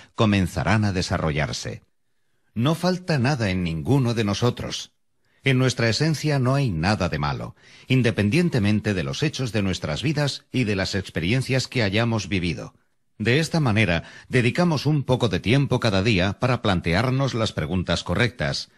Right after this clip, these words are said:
y para observar luego cómo, en lugar de utilizar esta energía para sobrevivir en las circunstancias que hemos creado, comenzamos a desarrollar un entorno interior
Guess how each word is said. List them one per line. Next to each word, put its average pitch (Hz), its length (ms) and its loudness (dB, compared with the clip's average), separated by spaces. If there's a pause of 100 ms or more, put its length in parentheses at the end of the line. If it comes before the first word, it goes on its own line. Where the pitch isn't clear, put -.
(160)
y 127 160 0
para 117 220 0
observar 113 540 0
luego 131 380 0
cómo, 151 300 2
en 107 100 2
lugar 123 340 0
de 160 120 0
utilizar 82 520 -2
esta 90 260 0
energía 87 640 0 (200)
para 113 280 0
sobrevivir 110 680 0
en 87 100 0
las 80 180 -2
circunstancias 107 760 -2
que 80 160 -2
hemos 87 220 0
creado, 92 460 0 (320)
comenzamos 127 680 0
a 147 80 0
desarrollar 117 600 0
un 151 120 0
entorno 143 440 0
interior 107 560 0